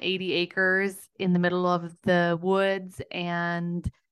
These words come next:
have always had this connection to the outdoors. I grew up with three brothers, and we were always outside growing up, and snowboarding, wakeboarding, hiking, biking, got to really experience the outdoors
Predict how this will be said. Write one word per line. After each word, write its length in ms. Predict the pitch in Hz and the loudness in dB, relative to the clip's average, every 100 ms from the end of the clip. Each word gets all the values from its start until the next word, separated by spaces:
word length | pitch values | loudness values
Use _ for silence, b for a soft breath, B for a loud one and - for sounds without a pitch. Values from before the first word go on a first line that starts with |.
| _ | _
have 140 | 185 | 0
always 320 | - 196 214 214 | 4 4 4 0
had 200 | 202 185 | -4 -4
this 200 | 185 - | -8 -6
connection 560 | 196 185 - 269 185 | -2 -2 -2 -4 -4
to 100 | - | 0
the 80 | 180 | 4
outdoors. 560 | 170 170 170 165 165 - | 4 2 -2 -2 -4 -6
I 60 | 180 | -4
grew 120 | 180 | -2
up 80 | 180 | -2
with 160 | 175 | -6
three 200 | - 196 | -4 -4
brothers, 560 | 175 170 160 185 240 247 | 2 2 2 0 -2 -4
and 100 | 165 | -4
we 80 | 170 | -2
were 140 | 165 | 0
always 280 | - 160 175 | 2 2 2
outside 540 | 170 170 165 160 170 175 | 0 -4 -4 -2 -2 -2
growing 360 | 175 170 165 | 0 0 -2
up, 360 | 160 220 254 - - | 0 0 -2 -10 -8
and 480 | 170 165 165 170 B B B B B _ | -6 -2 0 -2 B B B B B _
snowboarding, 760 | - 214 202 196 196 190 185 185 | -2 4 6 8 8 6 4 0
wakeboarding, 1000 | 180 180 - 180 175 175 170 170 170 170 | 2 0 2 2 4 2 -4 -4 -4 -6
hiking, 1080 | 156 180 175 - 180 170 165 165 165 165 170 | 2 4 4 0 -2 0 -2 -4 -2 -4 0
biking, 1000 | 165 165 - 170 165 165 165 165 165 170 | 0 -2 -6 -8 -6 -6 -6 -6 -6 -2
got 240 | 165 - | 0 0
to 100 | - | -2
really 340 | 175 180 175 175 | 0 2 2 0
experience 880 | - - 175 175 180 175 - - - | -6 -4 -2 0 0 -2 -8 -14 -2
the 140 | 170 | 2
outdoors 1000 | 147 170 180 185 185 190 190 175 - - | 6 4 4 2 4 4 0 -2 -10 -20